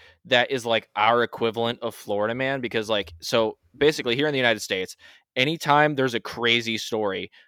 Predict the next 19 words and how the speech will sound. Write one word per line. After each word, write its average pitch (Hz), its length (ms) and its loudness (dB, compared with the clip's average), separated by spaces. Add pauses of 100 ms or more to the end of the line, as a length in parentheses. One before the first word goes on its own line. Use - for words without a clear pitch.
like, 104 400 0
uh, 92 560 0 (920)
sh-, - 240 -18 (340)
shoot, - 260 -6
I 95 80 -2
read 127 160 4
'em 113 100 0
every 101 220 2
week, 98 280 -2
but 95 100 -6
I 95 40 -6
can't 101 220 -6
think 101 120 -6
of 98 80 -6
an 95 60 -6
example 101 420 -6
right 101 180 -4
now. 101 300 -12 (340)
Uh, 98 360 -2